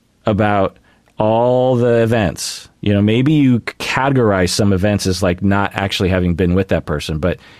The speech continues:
you know, be liberal about how you categorize. One. Two, if you don't wanna answer the, so let's say it's thirty-five times-ish, and you don't wanna reveal that right now because you're so ashamed, fine, just say you don't wanna answer.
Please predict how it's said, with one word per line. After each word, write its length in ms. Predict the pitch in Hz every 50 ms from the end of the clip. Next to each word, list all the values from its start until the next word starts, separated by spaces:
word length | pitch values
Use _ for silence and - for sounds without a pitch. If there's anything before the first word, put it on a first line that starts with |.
| - _
you 80 | - 104
know, 120 | 101 101
be 180 | 92 120 143 156
liberal 480 | 156 165 165 160 147 143 120 104 90
about 160 | 92 87 76 69
how 220 | - 107 101 95
you 160 | 113 117 113
categorize. 500 | - - 123 113 107 95 85 78 78 -
One. 320 | 87 92 98 92 80 73 67 -
Two, 480 | - - 160 160 151 120 107 107 107 - - - - - - - - - - _ _ _ _ _ _ _ _
if 220 | - - - - 110
you 80 | 104
don't 320 | 101 92 90 110 113 117 143
wanna 160 | 151 156 151
answer 340 | - 151 151 143 - - 127
the, 180 | 117 - -
so 180 | - - - 123
let's 120 | 135 135
say 260 | - - 170 143 143 135
it's 220 | 123 - - - _ _ -
thirty-five 1000 | - _ - 127 127 135 131 120 - - 113 107 104 87 71 - - - - - - - _ _ _ _ _ _ _ - _ _ - - _ - - - _ _
times-ish, 920 | 117 110 104 95 78 65 - - - - - - 80 71 - - - - - - _ _ _ _ _ _ _ _ _ _ _ _ _ _ -
and 120 | 107 104
you 80 | 104 101
don't 280 | 92 123 123 127 135 135
wanna 180 | 127 123 120
reveal 380 | 113 113 107 104 113 113 113 107
that 180 | 101 92 80
right 220 | - 92 87 69 85
now 160 | 90 90 85
because 280 | 80 95 87 101 90 87
you're 120 | 92 92
so 260 | - - 113 101 95
ashamed, 540 | 95 87 - - 101 95 90 78 76 76 - - _
fine, 480 | _ - - 110 98 92 85 73 71 -
just 200 | - 92 - -
say 80 | 117 107
you 100 | 104 92
don't 160 | 95 85 87
wanna 140 | 90 82 78
answer. 480 | 71 85 82 82 - - - - -